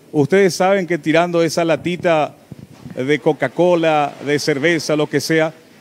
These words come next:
eso produce el incendio también. La colilla de cigarrillo.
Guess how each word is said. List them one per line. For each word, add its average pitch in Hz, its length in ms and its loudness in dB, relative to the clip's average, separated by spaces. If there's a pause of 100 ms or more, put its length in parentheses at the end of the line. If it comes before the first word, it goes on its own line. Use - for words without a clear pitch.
(160)
eso 175 340 0
produce 160 420 0
el 156 80 -2
incendio 156 540 -4
también. 127 460 -4 (580)
La 143 200 -2
colilla 170 400 2
de 170 80 4
cigarrillo. 156 760 0